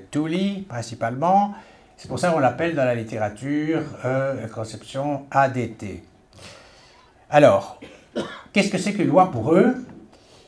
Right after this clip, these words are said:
Eh bien, une loi, paradoxalement, à première vue,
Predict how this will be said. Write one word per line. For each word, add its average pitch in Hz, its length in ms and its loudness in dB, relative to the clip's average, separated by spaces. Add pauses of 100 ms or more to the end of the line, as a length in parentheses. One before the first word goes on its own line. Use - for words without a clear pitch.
Eh 143 80 -2
bien, 196 300 4
une 170 100 2
loi, 247 460 8 (560)
paradoxalement, 165 1000 2
à - 60 -10
première 135 360 -2
vue, 220 460 -2